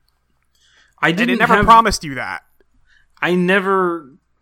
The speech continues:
Speaker 1: had an expectation of it other than,
Speaker 2: Well, you
Speaker 1: "Oh,
Speaker 2: just said that
Speaker 1: people
Speaker 2: you
Speaker 1: like
Speaker 2: thought
Speaker 1: this."
Speaker 2: it was gonna be, like, a whole two stories thing.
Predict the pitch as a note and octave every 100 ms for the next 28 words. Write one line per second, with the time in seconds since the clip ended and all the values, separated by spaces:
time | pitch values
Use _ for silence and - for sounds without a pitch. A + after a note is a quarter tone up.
0 | - - F3+ A#3+ G#3+ C#3+ C3+ D3+ A#2+ -
1 | C#3 A2+ A#2+ A#2 A2 A2 C#3+ D#3 C#3 C3+
2 | C3 D#4+ F#4 F#4 D#4 B3 C#3+ A#3 D4+ E3
3 | F3 F3+ C4+ A3+ B3 B3 A#3 A#3 A3 G3+
4 | G#3+ G#3+ - A3+ - B3+ C4 F#3 - A2+
5 | G#2 G2